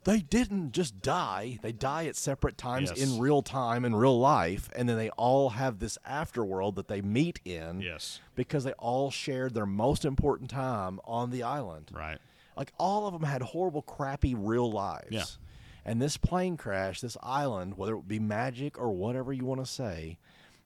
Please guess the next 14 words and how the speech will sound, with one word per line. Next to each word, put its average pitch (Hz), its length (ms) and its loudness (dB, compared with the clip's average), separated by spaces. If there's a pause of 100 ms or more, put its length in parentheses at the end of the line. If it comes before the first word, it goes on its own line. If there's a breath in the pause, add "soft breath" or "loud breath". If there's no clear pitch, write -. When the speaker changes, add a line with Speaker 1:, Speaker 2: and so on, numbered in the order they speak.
(160)
Speaker 1:
brought 104 340 0
these 160 160 -2
people 160 300 4
together, 101 540 -2
these 85 200 -12
miserable, 135 800 4
horrible 120 400 4
people, 87 560 -2 (560 soft breath)
and 104 160 -4
they 95 80 -4
all 110 300 0
had 104 560 -6
the 95 80 -12
best 110 680 -6